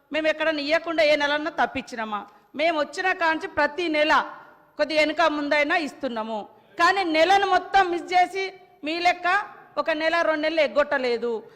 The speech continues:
మీరు ఎగ్గొట్టిరని చెప్పడానికి నా దగ్గర ఆధారాలు ఉన్నాయి, మేము ఎగ్గొట్టినామని చెప్పడానికి మీ దగ్గర ఏమన్నా ఆధారాలు ఉన్నాయా? అదే కాకుండా గ్రామ పంచాయతీలకు కూడా డబ్బులు మూడు వందల డెబ్బై ఎనిమిది కోట్ల ఎనభై ఎనిమిది లక్షలు రిలీజ్ చేసినాం సార్.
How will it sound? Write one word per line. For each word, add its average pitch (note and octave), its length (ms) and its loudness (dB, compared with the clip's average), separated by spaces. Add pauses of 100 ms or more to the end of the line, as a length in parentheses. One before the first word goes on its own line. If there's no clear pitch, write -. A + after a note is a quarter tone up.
(160)
మీరు D#4+ 140 0
ఎగ్గొట్టిరని F4+ 680 2
చెప్పడానికి E4 420 0
నా D#4 180 4
దగ్గర D4+ 260 2
ఆధారాలు C#4 500 4
ఉన్నాయి, A3+ 280 -2 (280)
మేము F4+ 240 6
ఎగ్గొట్టినామని F4+ 640 2
చెప్పడానికి D#4+ 420 0
మీ D#4+ 140 -4
దగ్గర C#4 240 0
ఏమన్నా C4+ 260 0
ఆధారాలు A3 400 0
ఉన్నాయా? F3+ 200 -8 (360)
అదే F4 260 6
కాకుండా F4 460 2
గ్రామ D4+ 320 2
పంచాయతీలకు C#4+ 760 -2
కూడా A#3+ 340 2 (400)
డబ్బులు D4+ 580 2 (160)
మూడు C#4 340 2
వందల D4 320 2
డెబ్బై B3+ 300 0
ఎనిమిది B3+ 260 0
కోట్ల B3+ 360 -2
ఎనభై B3+ 240 0
ఎనిమిది A#3+ 260 -2
లక్షలు A3+ 260 -4
రిలీజ్ A3 340 -6
చేసినాం G#3 300 -8
సార్. F3+ 220 -14